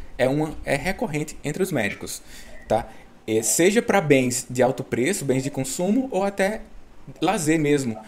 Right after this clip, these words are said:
O lazer é importante e tudo, mas viagens internacionais com frequência você ganha em uma moeda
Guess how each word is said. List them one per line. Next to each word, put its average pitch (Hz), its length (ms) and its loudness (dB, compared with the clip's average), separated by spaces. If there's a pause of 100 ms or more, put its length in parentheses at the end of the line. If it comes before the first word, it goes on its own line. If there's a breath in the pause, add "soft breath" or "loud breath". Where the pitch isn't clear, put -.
(140 loud breath)
O 139 80 6
lazer 143 260 8
é 156 40 4
importante 151 480 0
e - 20 -6
tudo, 160 340 0
mas 151 380 0 (200 loud breath)
viagens 147 520 2
internacionais 143 600 0
com 151 140 -2
frequência 170 800 0 (380 loud breath)
você 139 240 2
ganha 165 440 2
em 147 140 2
uma 147 140 2
moeda 151 420 2